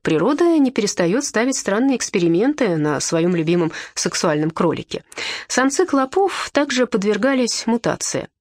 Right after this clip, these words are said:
В Африке живёт клоп африкамекс. Его самцы рождаются с маленькими вторичными влагалищами на спине,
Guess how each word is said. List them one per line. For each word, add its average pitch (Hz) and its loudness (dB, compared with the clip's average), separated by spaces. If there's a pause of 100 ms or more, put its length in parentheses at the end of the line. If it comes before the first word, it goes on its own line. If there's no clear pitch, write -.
(140)
В 208 0
Африке 196 0
живёт 202 0
клоп 294 -2 (260)
африкамекс. 254 -2 (400)
Его 262 2
самцы 247 0
рождаются 202 0
с - -2
маленькими 214 0
вторичными 202 -2
влагалищами 220 0
на 220 0
спине, 220 0